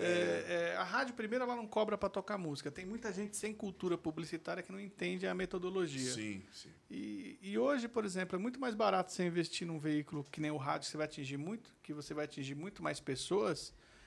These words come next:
Speaker 2: do que você investir em alguma plataforma que você vai ter que colocar trinta, quarenta, oitenta mil reais pra subir acesso, né, cara?
Speaker 1: Não, o rádio, ele tem uma que,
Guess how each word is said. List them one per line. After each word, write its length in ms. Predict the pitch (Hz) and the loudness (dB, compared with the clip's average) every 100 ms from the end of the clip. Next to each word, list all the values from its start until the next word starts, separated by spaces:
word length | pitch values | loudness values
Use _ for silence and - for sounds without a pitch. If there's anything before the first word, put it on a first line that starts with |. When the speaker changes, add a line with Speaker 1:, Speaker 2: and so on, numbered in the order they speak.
| - - - - | -20 -20 -20 -10
Speaker 2:
do 120 | 175 | -8
que 160 | 175 196 | -4 -4
você 140 | 214 | -2
investir 520 | 214 220 208 - 226 | -2 -2 -4 -4 -4
em 20 | |
alguma 280 | 226 208 220 | -4 -4 -4
plataforma 520 | 214 202 196 190 208 | -2 -2 -4 -8 -8
que 60 | 220 | -8
você 60 | 220 | -10
vai 60 | |
ter 120 | 202 220 | -10 -10
que 80 | |
colocar 280 | - 208 208 - | -8 -8 -8 -12
trinta, 320 | 196 214 175 | -12 -12 -8
quarenta, 500 | - 165 190 190 175 | -2 0 0 -4 -6
oitenta 460 | 156 - 208 208 | -8 -8 -8 -6
mil 160 | 165 170 | -2 0
reais 320 | 147 143 175 | 2 2 -2
pra 120 | - | -8
subir 300 | 208 - 196 | -10 -8 -4
acesso, 500 | 226 - 170 165 - | -4 0 2 2 0
né, 120 | 147 139 | -6 -4
cara? 140 | 107 | -2
Speaker 1:
Não, 120 | 104 | -2
o 240 | 101 98 107 | -2 -4 -6
rádio, 960 | 110 135 139 147 143 131 123 113 107 87 | -4 -2 -2 -2 -2 0 2 2 0 -2
ele 120 | 127 | -4
tem 160 | 127 | -4
uma 180 | 147 160 | -4 -4
que, 220 | 151 147 | -4 -4